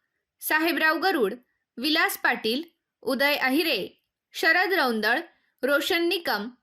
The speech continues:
मोहन देवरे, तुषार चव्हाण, दिनेश सोनवणे, पराग पवार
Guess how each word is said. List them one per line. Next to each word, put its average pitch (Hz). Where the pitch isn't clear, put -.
मोहन 339
देवरे, 240
तुषार 302
चव्हाण, 339
दिनेश 349
सोनवणे, 262
पराग 285
पवार 330